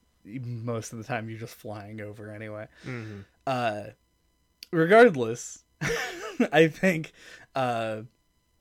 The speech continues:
Speaker 1: the implementation of the tools was neat, because, like, e-, each, like, both of us even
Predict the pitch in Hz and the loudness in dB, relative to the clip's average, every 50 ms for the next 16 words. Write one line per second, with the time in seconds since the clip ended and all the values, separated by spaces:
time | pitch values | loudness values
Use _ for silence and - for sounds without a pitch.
0 | _ _ _ _ - - - - 151 180 196 202 190 202 170 170 175 156 - 165 | _ _ _ _ -20 -10 -2 2 4 4 4 4 2 0 -2 -2 -2 0 0 0
1 | 151 143 - 156 139 127 117 - - - 131 127 117 107 - 117 113 107 107 113 | 0 0 -2 -4 -4 -4 -6 -8 -8 -8 -8 -8 -8 -8 -10 -12 -12 -12 -10 -10
2 | 110 110 101 98 - - 113 117 - - 127 113 110 107 - - - - - - | -12 -12 -12 -14 -14 -14 -14 -12 -8 -4 -4 -4 -4 -6 -10 -14 -20 -20 -20 -20
3 | _ _ _ - 123 113 113 110 - - _ _ - 120 101 - _ _ _ _ | _ _ _ -8 -6 -6 -6 -6 -10 -16 _ _ -18 -18 -18 -18 _ _ _ _
4 | - 151 160 170 151 - - - - 180 170 156 123 131 117 143 123 127 156 170 | -6 -4 -4 -4 -4 -6 -10 -6 -2 0 2 2 0 -2 -8 -10 -4 2 4 6
5 | 185 165 151 143 151 214 185 - - - - 131 123 117 110 110 107 | 6 6 4 2 2 2 2 2 0 -6 -8 -6 -6 -6 -6 -8 -10